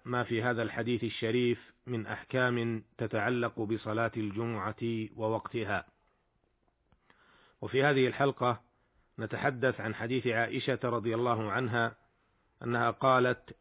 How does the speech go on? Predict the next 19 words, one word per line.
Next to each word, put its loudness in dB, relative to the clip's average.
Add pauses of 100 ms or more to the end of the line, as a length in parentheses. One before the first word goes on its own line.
(120)
"إن -2
الشمس 0 (300)
خسفت -4
على 4
عهد 2
رسول 0
الله 0
صلى -2
الله 0
عليه 0
وسلم، -2 (760)
فبعث 2
مناديا 2
ينادي: 0 (220)
'الصلاة -2
جامعة.'" -2 (1200)
فاجتمعوا 2 (120)
فتقدم 0
وكبر 0